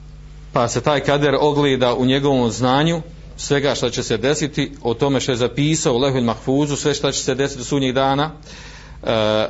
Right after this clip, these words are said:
da se njegova volja sprovodi, njego-, e, njegovo htjenje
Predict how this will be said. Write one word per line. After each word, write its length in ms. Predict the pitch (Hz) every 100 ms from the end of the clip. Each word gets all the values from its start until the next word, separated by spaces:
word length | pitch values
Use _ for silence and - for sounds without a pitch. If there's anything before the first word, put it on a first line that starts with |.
| 117
da 180 | 120
se 140 | 123 127
njegova 360 | 131 143 139
volja 320 | 120 139 135 120
sprovodi, 640 | - 135 123 135 139 117
njego-, 560 | 113 120 123 - 110 107
e, 40 |
njegovo 360 | 110 120 117 104
htjenje 600 | - 113 123 143 151